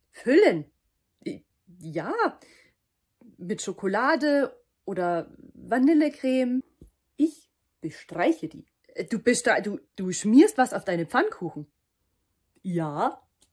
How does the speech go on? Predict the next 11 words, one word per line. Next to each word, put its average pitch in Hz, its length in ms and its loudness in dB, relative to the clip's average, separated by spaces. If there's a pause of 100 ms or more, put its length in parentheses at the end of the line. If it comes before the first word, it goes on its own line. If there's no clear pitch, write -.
(300)
man 170 260 -8
kann 170 200 -8
sie 165 160 -6
auch 147 260 -10 (200)
belegen. 156 640 0 (640)
Auch - 180 -18
deftig. - 680 -4 (380)
Mit - 340 -16 (400)
Käse 190 540 -6
oder - 300 -14 (240)
Schinken. - 560 -4